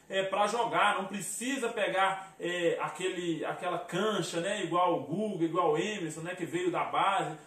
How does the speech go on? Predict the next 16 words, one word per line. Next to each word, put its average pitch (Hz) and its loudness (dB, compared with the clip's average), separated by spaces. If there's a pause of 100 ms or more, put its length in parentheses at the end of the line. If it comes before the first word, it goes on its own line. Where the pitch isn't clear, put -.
(120)
Lateral 190 2
já, 226 0 (140)
já 190 4
foi 196 -2
campeão 190 -4 (240)
uruguaio 185 2
duas 233 -2
vezes 185 4
pelo 196 -2
Penharol, 180 0
né? 190 -2
Já 196 0
foi 226 6
campeão 214 -2
da 202 0
Superliga, 170 -2